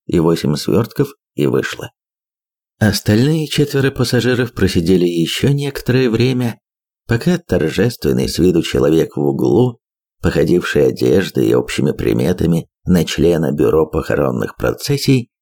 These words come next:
не заметил, что ему вспоминается о мёртвом младенце.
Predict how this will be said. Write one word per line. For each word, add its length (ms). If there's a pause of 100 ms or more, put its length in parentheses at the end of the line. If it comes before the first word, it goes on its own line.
(140)
не 360
заметил, 680 (600)
что 320
ему 260
вспоминается 1120 (240)
о 160
мёртвом 580
младенце. 840